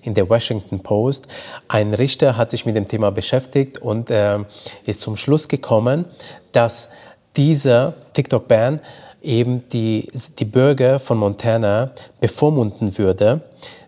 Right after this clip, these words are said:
Denn der Hintergrund dieses ganzen Bans ist der, dass im Prinzip der Gouverneur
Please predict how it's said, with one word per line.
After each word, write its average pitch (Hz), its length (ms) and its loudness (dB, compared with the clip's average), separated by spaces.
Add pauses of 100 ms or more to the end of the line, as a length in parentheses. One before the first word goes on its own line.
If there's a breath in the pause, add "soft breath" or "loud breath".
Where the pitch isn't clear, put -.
(100)
Denn 107 200 2 (500)
der 107 80 0
Hintergrund 147 640 0 (120)
dieses 107 160 -4
ganzen 110 380 0
Bans 110 380 0
ist - 200 -6
der, 113 300 0 (300 loud breath)
dass 107 320 0
im 113 240 -6
Prinzip 117 560 -2
der 104 100 2
Gouverneur 117 760 2